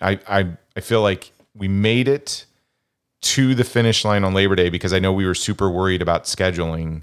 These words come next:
I'm kinda proud of us for still getting stuff out every week. But I know some episodes, 'cause I go back and edit to and listen to them, I'm like,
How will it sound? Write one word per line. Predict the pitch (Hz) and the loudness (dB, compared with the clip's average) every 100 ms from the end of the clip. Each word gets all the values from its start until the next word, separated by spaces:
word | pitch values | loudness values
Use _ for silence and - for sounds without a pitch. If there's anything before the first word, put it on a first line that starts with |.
| - _ _ _ _ | -14 _ _ _ _
I'm | - | -8
kinda | - 151 | -2 -2
proud | 127 123 117 117 | -2 -2 0 2
of | 95 | 2
us | 92 | 0
for | - 92 90 | 0 -6 -4
still | - 104 101 | -2 0 0
getting | 90 98 92 | 2 -2 -2
stuff | - - 87 - | -2 0 -2 -2
out | 90 87 - _ - | -2 -2 -2 _ -8
every | 92 98 | -4 -4
week. | 82 80 95 117 - - _ _ _ _ _ _ - | -4 -4 -4 -4 -12 -20 _ _ _ _ _ _ -2
But | 104 | 0
I | 98 | 2
know | 98 104 101 | 2 2 2
some | - 104 | 0 2
episodes, | 107 - 110 110 | 2 0 0 -2
'cause | 98 101 | 0 0
I | 98 | 2
go | 98 | 2
back | 95 90 | 0 0
and | 87 | -2
edit | 90 90 | -2 -2
to | 101 | -2
and | 90 | -2
listen | 85 - | -2 -2
to | |
them, | 101 | 0
I'm | 92 | 0
like, | 87 | -2